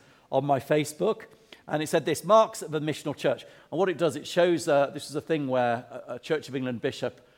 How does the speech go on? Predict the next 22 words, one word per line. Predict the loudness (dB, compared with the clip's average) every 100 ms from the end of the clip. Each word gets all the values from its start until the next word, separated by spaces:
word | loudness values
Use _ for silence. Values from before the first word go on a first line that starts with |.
| _ -10
he | 2
went | 2 2
down, | 0 0 -2
I | -6
think | -8
it | -8
was | -6
the | 0
Norfolk | 0 0 -6
Broads | -2 0 2 0
on | -4
a |
boat, | 0 0 0 -10 -20 _ _ _ -12
complete | -10 -4 -4
in | -4
his | -8
cope | -2 -2 -2
and | -6
mitre | -4 -4 -4
with | -4 -6
his | -10
chaplain, | -6 -6 -4 -4 -4